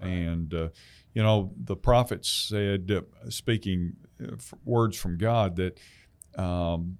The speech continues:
Speaker 2: that he would do a new thing. And, uh, and maybe this is part of a new thing that God is up to, uh, in the church. And, um, time will tell, you know,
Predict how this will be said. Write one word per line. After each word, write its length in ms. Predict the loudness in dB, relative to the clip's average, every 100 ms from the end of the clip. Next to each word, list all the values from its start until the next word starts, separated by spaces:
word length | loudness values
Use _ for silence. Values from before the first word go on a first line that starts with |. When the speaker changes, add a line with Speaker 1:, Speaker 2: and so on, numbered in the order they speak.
| -4
Speaker 2:
that 160 | 0 2
he 100 | 2
would 120 | 4
do 120 | 4
a 60 | 6
new 260 | 6 6
thing. 640 | 6 4 2 2 -2 -6 -12 -16 _ _ _
And, 520 | -2 0 0 0 -2
uh, 280 | 0 0 0 -4 -10 -20 _ _ _ _ -14 -14 _ _ _
and 340 | -6 -4 -4 -6
maybe 320 | -2 2 4 2
this 240 | 0 -2
is 200 | -2 0
part 280 | 4 4 4
of 80 | 4
a 80 |
new 320 | 6 6 8 6
thing 540 | 2 2 4 4 0
that 160 | -2 0
God 260 | 2 2
is 160 | 0 0
up 220 | -2 -2
to, 400 | -2 0 0 -4 -10 -10
uh, 300 | -6 -4 -6 -6
in 160 | 0 2
the 80 | 0
church. 680 | 2 4 2 -2 -6 -8 -14 -8
And, 440 | -4 -2 -4 -2 -2
um, 260 | -2 -4 -8 -16 -20 -20 -20 -20 -20 -20 -20 -20 -16
time 280 | -2 4 4
will 120 | 4
tell, 480 | 2 4 4 2 0 -6 -8
you 120 | -2 0
know, 260 | 0 -4